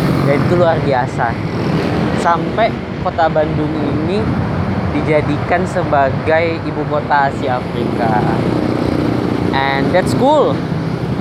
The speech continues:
Keren banget. Banyak keistimewaan dari kota Bandung yang teman-teman nggak boleh lewatkan selama teman-teman mungkin ada di Bandung, atau mungkin teman-teman ada yang mau ke Bandung, nah, sok mangga, silakan lihat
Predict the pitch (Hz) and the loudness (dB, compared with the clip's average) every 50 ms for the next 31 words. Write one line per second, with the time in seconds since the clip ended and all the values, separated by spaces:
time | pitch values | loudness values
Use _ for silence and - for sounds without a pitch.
0 | - - - - 208 190 180 185 180 156 131 135 139 135 - - - - - - | -2 -2 0 0 2 2 2 2 2 2 2 2 0 0 0 0 0 0 0 0
1 | - - - - - - - - - - - - - - - - - - - - | 0 0 0 0 0 0 0 0 0 0 0 0 0 0 0 0 0 0 0 2
2 | - 151 165 208 208 - 180 180 165 - - 170 156 151 143 143 151 165 165 160 | 2 2 2 2 0 0 0 0 -2 -2 -2 -2 0 0 2 2 2 2 0 0
3 | 151 151 147 151 147 135 139 135 135 123 120 113 117 113 139 147 160 180 190 - | -2 -2 -2 -2 -2 0 0 0 0 -2 -2 -2 -2 -2 0 0 0 0 0 0
4 | - - - - - - - - - - 127 131 131 131 135 - - - 143 151 | -2 -2 -2 -2 -2 -2 -2 -2 -2 0 0 0 2 2 0 0 0 2 2 2
5 | 135 135 139 135 143 156 165 170 160 156 - - - - 139 135 139 135 135 135 | 2 2 2 2 2 2 2 2 2 2 2 2 2 2 2 2 2 2 2 4
6 | 135 135 135 135 135 135 - - 143 143 135 123 113 127 131 120 120 123 139 143 | 4 4 4 4 2 2 2 0 0 0 0 0 0 0 0 0 0 0 0 2
7 | 151 - - - - - - - - - - - 147 - - - - - 190 - | 2 2 2 2 2 2 2 2 2 2 2 2 2 2 2 2 0 0 0 0
8 | - - 127 - - - 123 117 - - 147 156 147 143 151 147 - - - - | 0 0 0 0 0 2 2 2 2 2 0 0 0 0 0 0 0 0 0 0
9 | 185 185 - - 208 214 208 208 202 202 196 196 190 190 196 190 196 196 208 208 | 0 0 0 0 0 0 0 0 0 0 0 0 0 2 2 2 2 2 2 2
10 | 208 190 - 160 165 185 170 170 185 185 190 185 151 135 - - - - 143 147 | 2 2 0 0 0 0 0 0 0 0 2 2 2 2 2 0 0 0 2 2
11 | 147 - 160 165 160 - - - 135 139 - - - - - 139 147 156 160 165 | 2 4 2 2 2 2 0 0 0 0 0 0 0 0 2 2 2 4 4 2
12 | 160 | 0